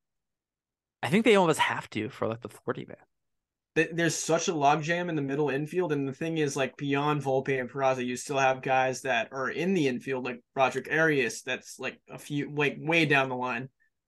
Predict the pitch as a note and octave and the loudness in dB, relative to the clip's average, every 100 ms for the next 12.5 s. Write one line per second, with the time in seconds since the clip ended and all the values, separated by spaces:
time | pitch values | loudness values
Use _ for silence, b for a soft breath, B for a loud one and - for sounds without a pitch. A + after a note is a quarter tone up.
0 | - C#3+ C3 C#3+ C#3 C3 - D3 C3+ - | -2 2 2 2 0 -4 -2 -2 -2 0
1 | F#3 F3 C#3 A#2 - D3 B2+ C3 A2 D#3 | 4 4 2 -4 -4 -4 -2 -4 -4 -4
2 | C3+ A#2 C3+ B2 G#2+ - C#3 B2+ - - | -4 -6 -6 -6 -8 -10 -10 -10 -10 -8
3 | C3 G#2+ - D#3 D3 C3 - C#3+ B2+ A#2 | -6 -6 -10 -6 -6 -6 -8 -2 -2 -2
4 | B2 C3 B2 A#2+ B2+ B2+ A#2+ C3 A2+ D#3 | -4 -6 -4 -4 -4 -4 -2 -2 0 0
5 | D#3+ D#3+ E3+ D3 - D3 C#3 C3+ C#3+ B2+ | 2 2 2 -2 -4 -2 -2 -2 -4 -6
6 | - C3+ C3 B2+ - C3 B2+ B2 B2 _ | -4 -4 -4 -6 -4 -2 -2 -4 -10 _
7 | _ _ _ _ C#3 C3 A#2+ A2 D#3 E3 | _ _ _ _ 2 2 2 0 -2 -2
8 | E3 D3 C3 A#2+ A#2+ C3 C3 B2+ A#2+ - | 0 2 2 -2 -4 -4 -4 -4 -6 -12
9 | _ _ _ _ - D3+ C#3+ D3 C#3+ D3 | _ _ _ _ 0 2 2 0 -2 -4
10 | D3+ C#3+ C#3 C#3 C3+ B2+ C3 C3+ B2+ C#3 | -2 -2 0 0 0 0 0 -2 0 2
11 | C3+ B2 C#3+ B2+ - D3 B2+ - A#2 A2+ | 0 0 -2 -2 -4 -2 -2 -2 -8 -10
12 | G#2+ C#3+ D3 G#2+ F2 | -6 -2 0 0 -4